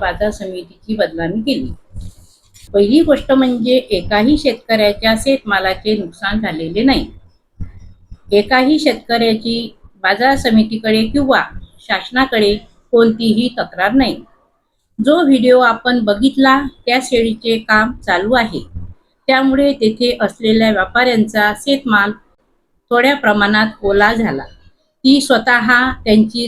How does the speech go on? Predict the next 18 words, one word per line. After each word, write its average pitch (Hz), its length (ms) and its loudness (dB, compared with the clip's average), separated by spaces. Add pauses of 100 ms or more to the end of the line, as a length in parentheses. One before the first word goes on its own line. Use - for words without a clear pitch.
जबाबदारी 190 640 0
असते. - 320 -8 (760)
बाजार 247 320 2
समितीचे 262 720 2
काम 240 360 2
उत्तम 311 340 2
प्रकारे 226 460 0
चालू 202 400 -4
आहे, 190 260 -4 (1080)
याचा 311 300 2
पुरावा 214 540 2 (540)
वर्धा 226 460 2
व 262 280 4
यवतमाळ 240 480 0
जिल्ह्यातून 220 600 0 (560)
शेतकऱ्याचे, 254 800 2 (600)
शेतकऱ्या 254 440 2
माल 226 200 0